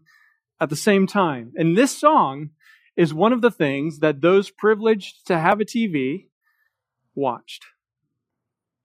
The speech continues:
Because of the global audience, the song was selected for its simplicity,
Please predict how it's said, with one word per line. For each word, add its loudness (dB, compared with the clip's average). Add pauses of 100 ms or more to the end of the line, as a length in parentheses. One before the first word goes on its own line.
(400)
Because 2
of 0
the 0
global 2
audience, 2
the -12
song 0
was -4
selected 0
for 2
its -4
simplicity, -2